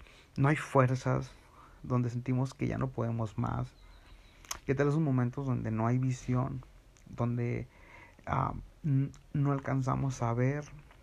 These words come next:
claro hacia dónde vamos o hacia dónde Jesús nos está llevando. No, no, para los que tienen algún llamado, los que predican, ese momento donde no hay una plática,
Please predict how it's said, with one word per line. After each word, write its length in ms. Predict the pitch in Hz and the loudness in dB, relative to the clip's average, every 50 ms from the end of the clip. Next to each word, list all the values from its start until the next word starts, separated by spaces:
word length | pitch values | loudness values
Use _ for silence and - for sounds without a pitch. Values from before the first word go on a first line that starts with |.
| - - - - | -18 -16 -6 0
claro 500 | - 139 131 127 131 139 135 131 135 135 - - - - - - - - - - - | 2 4 4 4 4 2 2 0 -4 -4 -8 -14 -20 -20 -20 -20 -20 -20 -20 -10 -4
hacia 320 | - 123 120 - - 123 120 | -2 -2 -2 0 0 0 2
dónde 260 | 123 127 131 131 131 | 4 4 2 2 2
vamos 520 | 127 123 123 123 120 120 117 120 120 - - | 2 2 2 2 0 0 0 -2 -2 -4 -4
o 120 | 117 123 | -2 -2
hacia 240 | 117 107 - 120 117 | -2 0 0 0 0
dónde 340 | 113 113 120 123 127 127 120 | 0 2 2 2 2 0 0
Jesús 460 | - 123 110 - - - 139 135 139 | -2 -4 -6 -4 -2 0 0 0 2
nos 160 | 139 120 101 | 0 -2 -4
está 200 | 98 - - 117 | -4 -4 -2 -2
llevando. 500 | 113 113 113 113 117 117 113 113 110 110 - - - - - - - - - - - - - - - - - - - - - - - - - - - - - | 0 0 0 0 0 0 -2 -2 -6 -8 -10 -14 -20 -20 -20 -20 -20 -20 -20 -20 -20 -20 -20 -20 -20 -20 -20 -20 -20 -20 -20 -20 -20 -20 -20 -20 -18 -8 -2
No, 360 | 143 143 143 147 147 147 - - | 0 2 2 2 2 0 -2 -2
no, 480 | - 151 139 139 143 143 143 143 - - - - - - | -2 0 2 2 2 2 0 0 -2 -4 -6 -8 -6 -4
para 180 | - 135 131 131 | -2 0 2 2
los 200 | 135 131 127 - | 0 0 -2 -4
que 540 | - - 131 127 127 127 127 131 135 - - - | -2 2 2 4 4 2 2 0 -2 -4 -6 -4
tienen 340 | - 139 135 139 143 143 135 | 0 0 2 2 2 2 2
algún 720 | 131 127 120 127 131 135 135 135 135 131 127 120 113 107 107 107 | 2 2 4 4 2 2 2 2 2 2 2 2 0 -4 -6 -6
llamado, 640 | 127 131 123 120 123 131 143 147 147 147 147 147 143 | -4 -2 0 0 2 2 2 2 2 2 0 0 0
los 180 | 139 123 - | 0 -2 -2
que 100 | - 127 | -2 -4
predican, 680 | 123 - 120 117 127 147 151 139 - 139 139 135 131 - - - - - - - - - - - - - - | -4 0 0 2 2 2 0 -2 -4 -4 -4 -4 -4 -6 -12 -20 -20 -20 -20 -20 -20 -20 -20 -20 -20 -10 -6
ese 180 | - 123 143 151 | -2 0 2 4
momento 420 | 143 131 127 131 135 139 135 147 | 4 4 4 4 4 2 0 0
donde 240 | 147 135 131 123 120 | 0 2 2 2 2
no 100 | 117 120 | 2 2
hay 100 | 120 131 | 2 2
una 160 | 135 131 127 | 2 2 0
plática, 960 | 127 - - 120 123 131 127 - 135 131 131 - - 120 123 120 117 117 | -2 -2 0 2 2 2 0 -2 -4 -4 -4 -4 -4 -2 0 0 -2 -4